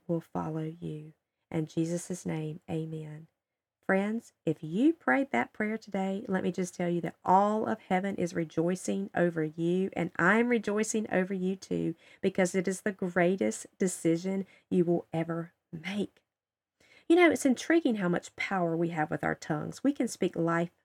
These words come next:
or death, even over ourselves. As Christians, in regards to obedience and the required skill to be able to listen,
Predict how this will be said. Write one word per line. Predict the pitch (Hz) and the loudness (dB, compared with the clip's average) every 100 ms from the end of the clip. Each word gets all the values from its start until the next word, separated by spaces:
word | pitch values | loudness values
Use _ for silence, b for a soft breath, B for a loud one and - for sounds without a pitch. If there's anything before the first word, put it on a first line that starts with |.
| _ _ _ - | _ _ _ -2
or | 208 | 0
death, | 190 262 269 - _ _ _ - | 0 -2 -4 -8 _ _ _ 2
even | 330 | 4
over | 381 359 359 | 4 2 2
ourselves. | 349 - 370 262 - b b b b - | 0 0 0 0 -4 b b b b -2
As | 233 | -2
Christians, | - 339 349 247 226 | 2 2 2 0 0
in | 214 | 0
regards | 214 208 202 - | 0 2 0 0
to | 202 | -2
obedience | 175 - 220 202 151 - - - _ _ | -2 0 0 2 0 -4 -12 -20 _ _
and | 185 | 0
the | |
required | 180 180 - 220 233 - | 0 0 0 2 2 -2
skill | - 220 180 160 - | -4 0 0 0 -4
to | - | -2
be | 180 - | 0 2
able | 185 190 | 0 0
to | - | -2
listen, | 185 170 - 151 156 | 0 0 -2 -6 -6